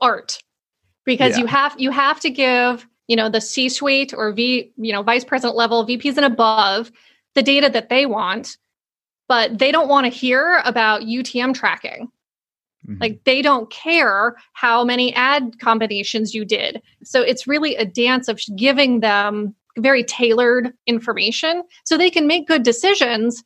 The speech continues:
Speaker 1: without getting them into the weeds of the, the sexy side of social media.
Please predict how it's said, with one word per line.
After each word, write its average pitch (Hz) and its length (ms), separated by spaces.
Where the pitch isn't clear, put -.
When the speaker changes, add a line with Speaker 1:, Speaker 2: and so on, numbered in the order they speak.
Speaker 1:
without 285 400
getting 294 280
them 247 120
into 240 280
the 233 120
weeds 226 380
of 208 140
the, - 200
the 226 60
sexy 233 420
side 196 380
of - 380
social 226 260
media. - 400